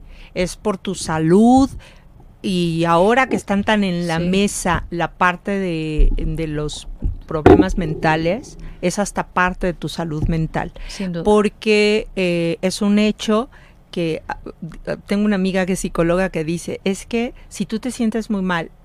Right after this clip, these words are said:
Speaker 1: y te metes a bañar, es como si te quitaras del cuerpo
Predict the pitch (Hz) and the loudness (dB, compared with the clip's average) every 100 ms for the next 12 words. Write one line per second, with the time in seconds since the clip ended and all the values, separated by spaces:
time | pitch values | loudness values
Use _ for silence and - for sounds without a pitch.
0 | - - 180 180 185 - 180 165 160 170 | -10 -4 -2 -2 -4 -6 -6 -4 -4 -6
1 | 262 - _ - - 220 - 208 208 - | -10 -20 _ -16 -8 -6 0 0 0 -6
2 | - 185 - 170 - 190 185 190 233 - | -6 -6 -6 -12 0 2 2 0 -6 -8
3 | 175 170 170 - 175 175 - 214 | -6 -8 -6 -4 -4 -4 -8 -10